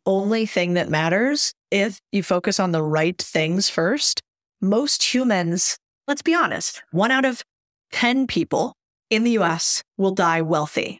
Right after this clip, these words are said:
when they die. One out of ten. Everybody else inside of there will largely die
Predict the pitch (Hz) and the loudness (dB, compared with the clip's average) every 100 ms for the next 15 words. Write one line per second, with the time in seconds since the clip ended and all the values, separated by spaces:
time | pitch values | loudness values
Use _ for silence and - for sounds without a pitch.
0 | _ 165 147 120 82 - - _ 196 214 | _ -2 -2 -2 -2 -4 -10 _ -2 0
1 | 208 - - - - _ _ _ _ _ | 0 -2 -4 -6 -14 _ _ _ _ _
2 | - 240 247 320 277 240 160 190 - - | -2 -2 2 2 2 2 2 0 -2 -4
3 | - 185 175 170 160 160 139 139 180 202 | -2 0 2 2 0 0 0 0 0 0
4 | 220 202 220 247 285 240 214 208 185 165 | 2 2 2 4 2 2 0 2 2 2
5 | 160 160 | 2 2